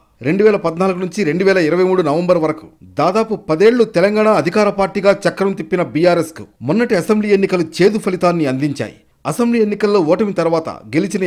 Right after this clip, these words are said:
ఎమ్మెల్యేలు ఒక్కొక్కరు పార్టీని వీడడం బీఆర్ఎస్ను మరింత దెబ్బ కొట్టింది. ఇప్పుడు మూలిగే నక్కపై తాటిపండు పడ్డట్లు లోక్సభ ఎన్నికల్లో బీఆర్ఎస్ ఖాతా తెరవలేకపోవడం ఊహించని పరిణామమే. పార్టీ ఏర్పాటు చేసిన తర్వాత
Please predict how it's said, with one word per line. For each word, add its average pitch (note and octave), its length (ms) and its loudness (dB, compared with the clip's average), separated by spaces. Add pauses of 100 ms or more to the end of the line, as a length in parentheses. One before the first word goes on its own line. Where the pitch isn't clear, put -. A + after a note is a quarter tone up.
ఎమ్మెల్యేలు D#3+ 400 0 (380)
ఒక్కొక్కరు F#3+ 460 0 (160)
పార్టీని F3 320 -2
వీడడం D#3 320 0 (300)
బీఆర్ఎస్ను F3+ 640 2
మరింత F3+ 260 -2 (140)
దెబ్బ C3 160 -2
కొట్టింది. A2+ 400 -8 (320)
ఇప్పుడు G3+ 200 -2
మూలిగే G3 460 2
నక్కపై G3 340 -2
తాటిపండు F#3 500 -2
పడ్డట్లు E3 460 -4 (440)
లోక్సభ A3 300 2 (140)
ఎన్నికల్లో G3 380 2 (140)
బీఆర్ఎస్ G3 380 2 (120)
ఖాతా F#3 340 2
తెరవలేకపోవడం E3+ 760 0 (160)
ఊహించని G3 440 0
పరిణామమే. C3 480 -2 (300)
పార్టీ A3+ 260 -2 (100)
ఏర్పాటు G3+ 340 -2
చేసిన F#3+ 200 -4
తర్వాత D#3+ 380 -2